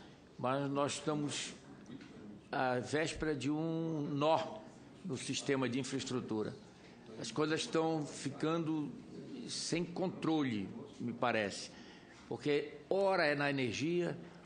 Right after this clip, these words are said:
ora é na, no, no, no, nas estradas,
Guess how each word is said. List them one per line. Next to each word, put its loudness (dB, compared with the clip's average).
ora 4
é 0
na, 6
no, 2
no, 0
no, 0
nas 2
estradas, 2